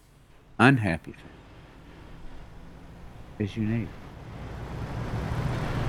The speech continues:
Otis, I grew up in a, a town in Texas called, uh, Itasca, a small town out on the prairie.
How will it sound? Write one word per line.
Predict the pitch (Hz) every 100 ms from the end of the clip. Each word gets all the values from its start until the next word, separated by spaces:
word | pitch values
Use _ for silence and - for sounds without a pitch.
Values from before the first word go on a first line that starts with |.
| - - - - - - - - - - - - - - - - - - - - - - - - - - - - - -
Otis, | 139 156
I | 151
grew | 139 143
up | 143 139
in |
a, | 101 90
a | 95
town | - 139 135
in | 127
Texas | 110 131 113 - 98
called, | - 107 95 90 -
uh, | 90 87 85
Itasca, | 107 - 107 85 - - - - - - 87
a | 90
small | 113 107 107
town | 120 110
out | 107 107
on | 104
the |
prairie. | 95 123 104 80